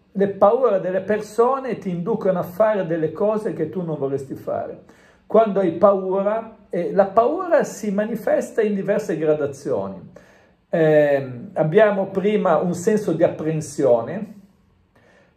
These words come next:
poi abbiamo ansia,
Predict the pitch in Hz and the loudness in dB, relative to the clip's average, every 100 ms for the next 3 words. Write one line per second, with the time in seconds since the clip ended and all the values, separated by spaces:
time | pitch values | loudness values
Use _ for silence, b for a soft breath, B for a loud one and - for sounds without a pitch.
0 | _ 214 202 190 151 190 196 165 151 143 | _ 4 4 4 4 4 4 0 0 0
1 | 113 - _ _ _ _ _ _ _ _ | -2 -8 _ _ _ _ _ _ _ _
2 | _ _ _ _ _ _ _ _ - 190 | _ _ _ _ _ _ _ _ 0 2
3 | 151 135 - 202 220 277 - | 2 -2 -4 2 2 0 -12